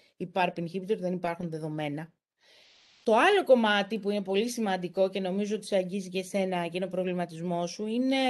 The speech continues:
αυτοί οι ασθενείς που εκτίθενται μόνο από ένα P S M A pet που δείχνει μία, μία αιστεία μεταστατική για πέντε χρόνια και παραπάνω σε ορμονικό χειρισμό,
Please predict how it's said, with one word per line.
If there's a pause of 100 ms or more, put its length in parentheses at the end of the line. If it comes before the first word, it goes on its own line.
(300)
αυτοί
οι
ασθενείς
που
εκτίθενται (220)
μόνο
από
ένα
P
S
M
A
pet
που
δείχνει (100)
μία,
μία
αιστεία
μεταστατική (340)
για
πέντε
χρόνια (120)
και
παραπάνω
σε
ορμονικό
χειρισμό,